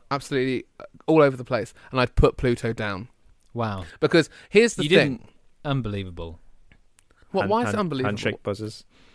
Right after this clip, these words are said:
Speaker 2: I'm pretty sure
Speaker 3: Yeah,
Speaker 2: you
Speaker 3: what's wrong with you?
Speaker 2: said
Speaker 3: Why wouldn't you shag that dog?
Speaker 1: Pluto
Speaker 2: you said
Speaker 1: looks
Speaker 2: you were
Speaker 1: sick.
Speaker 2: gonna sh-, you, you said it was all about physical and you were gonna shag the dog. That's what you said.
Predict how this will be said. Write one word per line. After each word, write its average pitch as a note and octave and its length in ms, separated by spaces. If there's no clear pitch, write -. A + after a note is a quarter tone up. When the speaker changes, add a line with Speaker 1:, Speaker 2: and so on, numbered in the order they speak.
Speaker 2:
I'm F3 140
pretty A3 220
sure D3+ 300
Speaker 3:
Yeah, A2 60
Speaker 2:
you G#2 60
Speaker 3:
what's B2+ 160
wrong D#3 120
with A2+ 140
you? F#2+ 120
Speaker 2:
said - 100
Speaker 3:
Why D3 140
wouldn't D#3+ 220
you C3+ 80
shag C#3 260
that A#2+ 220
dog? G2+ 260
Speaker 1:
Pluto A3+ 200
Speaker 2:
you B3 80
said F#3+ 180
Speaker 1:
looks E3+ 140
Speaker 2:
you C3 100
were C3 60
Speaker 1:
sick. B2+ 180
Speaker 2:
gonna A#2+ 120
sh-, - 200
you, F#3 360
you F#3+ 180
said B2 240
it A#2+ 60
was A2+ 120
all E3 140
about E3 240
physical A2+ 640
and G#2 320
you G#2+ 120
were G#2+ 60
gonna G#2 160
shag G#2 360
the G#2 80
dog. D#2+ 320
That's G#3 220
what E3 120
you B2+ 120
said. G2+ 360